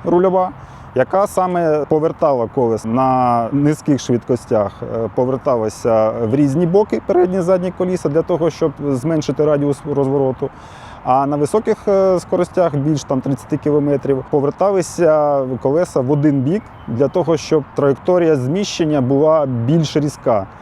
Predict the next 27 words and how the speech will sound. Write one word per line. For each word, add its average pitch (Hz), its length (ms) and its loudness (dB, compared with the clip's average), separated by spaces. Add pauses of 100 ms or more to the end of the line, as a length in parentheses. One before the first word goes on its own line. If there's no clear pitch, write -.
(160)
Коли 160 180 4
ти 160 320 2
на-, 147 160 -2
починаєш, 151 640 0
е, - 20 0
на 143 300 2
вели-, 151 260 2
на 151 80 0
великій 165 300 0
швидкості, 139 520 -2
скажімо, 139 420 0
на 131 100 2
трасі, 131 380 0
да, 139 280 2
і 123 100 -2
ти 117 140 -2
починаєш 143 640 0
різко 139 400 2
змінювати 127 800 2
траєкторію 156 640 2
руху, 131 300 2
зміщатися 131 600 0
в 110 60 -2
полосу 127 420 0
вправо 135 380 0
чи - 140 -2
вліво, 131 400 2